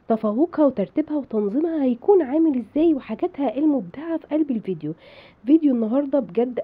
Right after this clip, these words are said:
اجمل من رائع، متفوتيش منه ولا دقيقه، شوفيه من الاول للاخر لان فيه تفاصيل كتيره في الفيديو هتشوفوها ان شاء الله هتعجبك جدًا.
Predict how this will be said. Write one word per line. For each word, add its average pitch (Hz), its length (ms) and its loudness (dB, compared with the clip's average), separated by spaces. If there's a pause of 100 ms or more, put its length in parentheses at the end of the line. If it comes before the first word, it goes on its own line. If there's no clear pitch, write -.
اجمل 294 300 2
من 214 200 -2
رائع، 269 300 0
متفوتيش 220 720 -4
منه 320 220 6
ولا 294 280 2
دقيقه، 311 420 -2 (160)
شوفيه 277 260 0
من 311 140 8
الاول 311 420 2
للاخر 302 440 -2
لان 285 360 2
فيه 349 140 2
تفاصيل 320 720 4
كتيره 294 380 0
في 294 100 -6
الفيديو 311 440 2 (420)
هتشوفوها 240 580 0
ان 226 80 -2
شاء 277 200 2
الله 269 220 0
هتعجبك 254 500 -4
جدًا. 320 380 -4